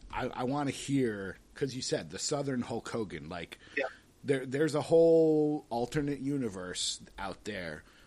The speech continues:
Speaker 1: where he doesn't get into the accident and he is potentially one of the biggest stars in the world. So
Speaker 2: Absolutely. Yeah.
Speaker 1: All right. So Kurt Angle and Magnum T A. Oh, let's see. I need another,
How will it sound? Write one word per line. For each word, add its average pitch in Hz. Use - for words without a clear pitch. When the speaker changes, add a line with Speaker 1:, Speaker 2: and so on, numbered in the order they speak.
Speaker 1:
where 104
he 110
doesn't 123
get 131
into 117
the 113
accident 98
and 92
he 104
is 95
potentially 107
one 101
of 92
the 92
biggest 92
stars 101
in 95
the 95
world. 98
So 92
Speaker 2:
Absolutely. 127
Yeah. 123
Speaker 1:
All 123
right. 110
So 92
Kurt 190
Angle 185
and 139
Magnum 131
T -
A. 90
Oh, 190
let's 120
see. 69
I 156
need 240
another, 170